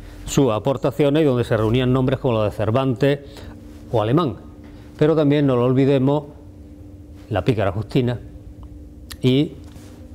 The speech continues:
si hemos de atender a la cronología propuesta por Pablo Jauralde, la primera versión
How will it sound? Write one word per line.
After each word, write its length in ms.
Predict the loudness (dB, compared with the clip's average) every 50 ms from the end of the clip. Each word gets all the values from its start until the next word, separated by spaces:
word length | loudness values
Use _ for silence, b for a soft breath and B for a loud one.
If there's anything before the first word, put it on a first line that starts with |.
| -20 -20 -18 -18 -10
si 120 | -4 -4
hemos 160 | -2 0 2
de 80 | 0 0
atender 400 | 0 0 -2 0 0 0 2 2
a 60 | 2
la 140 | 0 0 -2
cronología 520 | -2 -2 -2 0 0 0 0 0 0 0
propuesta 500 | 0 -2 -2 0 0 -2 0 -2 -4 -2
por 240 | 0 0 -2 -2 -4
Pablo 320 | -2 -2 -2 0 0 0
Jauralde, 500 | 0 0 0 2 0 0 0 0 -2 -2 -2 B B B B B B
la 160 | 2 2 2
primera 360 | 4 2 0 2 2 0 2 2
versión 400 | 0 -2 -2 -2 -2 -2 -2